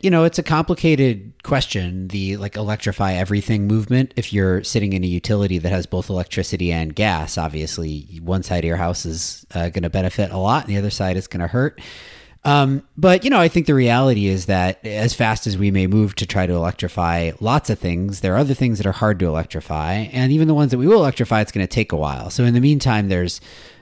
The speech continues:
you know, there's a role that gas is gonna play. And so there's a necessity to ensure that the gas that we do use, for as long as we use it, is, you know, clean and affordable and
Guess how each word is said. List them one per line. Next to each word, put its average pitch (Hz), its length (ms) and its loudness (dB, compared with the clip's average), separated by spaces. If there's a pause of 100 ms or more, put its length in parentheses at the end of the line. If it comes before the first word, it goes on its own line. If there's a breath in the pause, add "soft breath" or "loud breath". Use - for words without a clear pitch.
you - 120 -6
know, 85 140 0
there's 127 200 2
a 139 60 4
role 131 380 6
that 117 100 0
gas 107 300 0
is 101 80 -6
gonna 87 180 -2
play. 101 480 0
And 90 120 -2
so 101 140 -2
there's 92 320 0 (440 loud breath)
a 131 40 -2
necessity 120 680 0
to 101 280 0
ensure 98 420 2
that 95 220 -2
the 104 60 -2
gas 101 260 0
that 90 100 -6
we 95 80 -4
do 156 100 4
use, 120 460 4
for 104 160 -2
as 104 80 0
long 147 140 4
as 123 100 0
we 110 80 0
use 95 220 0
it, 92 220 -2
is, 92 360 0 (440 loud breath)
you 101 100 0
know, 85 240 0 (120)
clean 101 460 -2
and 87 120 -2
affordable 82 760 -2
and 78 340 -6